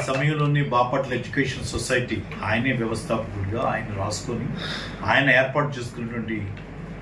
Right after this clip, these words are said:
సంస్థే బాపట్ల ఎడ్యుకేషన్ సొసైటీ. మరి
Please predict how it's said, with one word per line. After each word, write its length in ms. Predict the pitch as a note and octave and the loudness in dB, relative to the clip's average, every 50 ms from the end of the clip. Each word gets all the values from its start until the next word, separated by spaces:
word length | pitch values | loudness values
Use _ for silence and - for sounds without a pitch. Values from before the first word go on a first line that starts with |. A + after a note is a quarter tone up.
| - - - | -8 -4 0
సంస్థే 440 | A#2 C#3 D3+ D3 - - - D3+ C#3 - - - - - - - - - - - - - | 4 4 4 4 4 4 6 6 6 6 2 -2 -8 -10 -12 -12 -10 -10 -10 -8 -2 2
బాపట్ల 360 | A2 A2+ - - A2+ - A2 G#2 G2 | 4 4 4 4 0 0 0 -2 -2
ఎడ్యుకేషన్ 460 | G2+ G2+ A2+ A2 - - - G2 F#2+ - | -2 0 0 0 0 -2 -2 -2 -4 -2
సొసైటీ. 400 | G2 F#2 - G#2+ G2 F2 - - - - - - - - - - - - - - - - - - - - - - - - - - - - - - - D#3+ - - - - - - - - - - - - - - - - - - - - C#3+ | -2 -2 -2 -2 -2 -2 -4 -6 -10 -10 -10 -8 -8 -8 -8 -8 -8 -8 -8 -8 -8 -10 -8 -10 -8 -8 -8 -8 -8 -8 -8 -8 -8 -8 -8 -8 -8 -8 -8 -8 -8 -8 -8 -8 -8 -8 -8 -8 -8 -8 -8 -8 -8 -8 -8 -6 -2 2 4
మరి 200 | C#3+ D3 D3 | 6 6 6